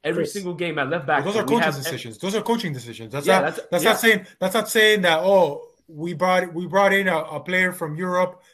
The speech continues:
Speaker 3: that, like Kieran Gibbs, for example, and he didn't work. We brought in
Speaker 1: Uh,
Speaker 3: Kieran
Speaker 1: uh,
Speaker 3: Gibbs,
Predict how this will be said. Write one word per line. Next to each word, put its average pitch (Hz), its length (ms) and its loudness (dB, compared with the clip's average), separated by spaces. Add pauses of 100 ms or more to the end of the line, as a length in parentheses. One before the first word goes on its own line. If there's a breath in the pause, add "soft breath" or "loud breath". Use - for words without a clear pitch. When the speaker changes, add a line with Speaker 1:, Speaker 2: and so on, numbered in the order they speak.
Speaker 3:
that, 139 500 -4
like 143 220 -2
Kieran 165 380 -2
Gibbs, 151 420 -4
for 139 140 -8
example, 131 560 -8 (140)
and 123 120 -10
he 135 80 -8
didn't 139 220 -6
work. 127 260 -6 (260)
We 131 120 -8
brought 165 220 0
in 165 60 -4
Speaker 1:
Uh, - 80 -6
Speaker 3:
Kieran 170 220 2
Speaker 1:
uh, 160 80 -10
Speaker 3:
Gibbs, 190 240 -2